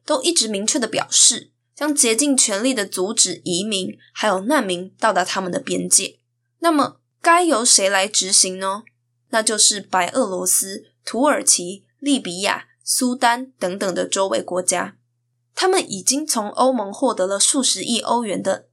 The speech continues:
难民处理费。而事实也证明，这个系统对欧盟来说是有效的。自二零一五年以来，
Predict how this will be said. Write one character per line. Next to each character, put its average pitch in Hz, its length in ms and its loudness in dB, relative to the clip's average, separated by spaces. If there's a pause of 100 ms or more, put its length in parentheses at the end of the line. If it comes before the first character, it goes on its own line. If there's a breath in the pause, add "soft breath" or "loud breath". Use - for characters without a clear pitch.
难 240 200 0
民 185 280 -10
处 180 280 -4
理 - 200 -12
费。 - 280 -6 (1120)
而 208 120 0
事 254 220 4
实 233 180 4
也 190 120 -2
证 247 220 0
明， 208 220 -10 (260 loud breath)
这 392 120 2
个 339 80 4
系 330 300 4
统 185 260 -6
对 254 220 0
欧 269 120 2
盟 233 200 -2
来 196 160 -2
说 208 340 0
是 - 300 6
有 226 180 -2
效 - 240 2
的。 - 120 -18 (580)
自 - 160 2
二 254 180 4
零 190 160 -4
一 220 160 -4
五 202 140 -2
年 180 260 -4
以 - 100 -6
来， 101 360 -4